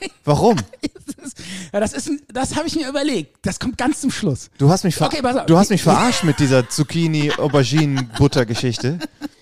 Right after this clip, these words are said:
Speaker 2: <laughs> Wieso darf ich mir keine Notizen machen?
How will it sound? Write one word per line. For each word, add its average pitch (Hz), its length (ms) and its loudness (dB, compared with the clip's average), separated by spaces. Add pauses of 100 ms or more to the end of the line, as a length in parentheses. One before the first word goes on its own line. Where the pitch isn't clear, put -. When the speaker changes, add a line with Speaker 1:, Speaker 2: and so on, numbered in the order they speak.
(120)
Speaker 2:
<laughs> - 500 -14
Wieso 330 400 2
darf 302 200 -2
ich 285 100 -4
mir 285 120 -4
keine 294 240 -2
Notizen 262 560 -4
machen? 160 380 0